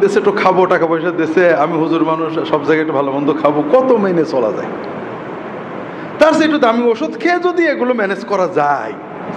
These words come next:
সেটাই তো ভালো। এই জন্য আমরা এই যে দামি ওষুধ দেয়, বেশি ওষুধ দেয়, লম্বা প্রেসক্রিপশন লেখে, এক দুই মাস পরে চেক আপ করে, সুন্দর করে চেক আপ করে দশ হাজার টাকা বিল করে,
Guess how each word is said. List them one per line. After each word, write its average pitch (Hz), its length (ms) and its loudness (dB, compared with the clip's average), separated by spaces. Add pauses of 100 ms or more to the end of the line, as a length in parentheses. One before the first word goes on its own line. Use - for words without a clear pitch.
সেটাই 339 280 4
তো 220 120 2
ভালো। - 200 -2 (2750)
এই 160 80 4
জন্য 254 560 2 (360)
আমরা 247 460 4 (1120)
এই 190 100 4
যে 196 140 4
দামি 185 340 4
ওষুধ 208 300 2
দেয়, 262 280 0 (200)
বেশি 202 300 4
ওষুধ 254 340 0
দেয়, 254 260 2
লম্বা 190 320 2
প্রেসক্রিপশন 226 540 0
লেখে, 262 300 2 (720)
এক 185 180 4
দুই 233 100 4
মাস 233 200 4
পরে 247 120 6
চেক 233 220 2
আপ 262 80 2 (120)
করে, 262 200 4
সুন্দর 240 520 2
করে 262 200 0
চেক 226 220 -2
আপ 247 80 -2 (100)
করে 254 240 2
দশ 226 180 -2
হাজার 233 220 2
টাকা 254 140 2
বিল 233 180 0
করে, 277 260 2